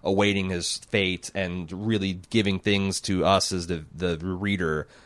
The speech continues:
where they can't do in the show. And I feel like they're like,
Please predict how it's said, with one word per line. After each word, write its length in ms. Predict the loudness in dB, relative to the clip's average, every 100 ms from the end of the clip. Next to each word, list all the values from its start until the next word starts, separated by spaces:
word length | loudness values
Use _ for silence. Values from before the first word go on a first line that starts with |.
| 0
where 80 | 4
they 100 | 8
can't 240 | 8 8
do 180 | 8 8
in 80 | 6
the 60 |
show. 460 | 0 -2 -2 -4 -6 -18 -20 0
And 80 | 6
I 60 | 8
feel 140 | 10
like 140 | 8 8
they're 120 | 8
like, 320 | 8 8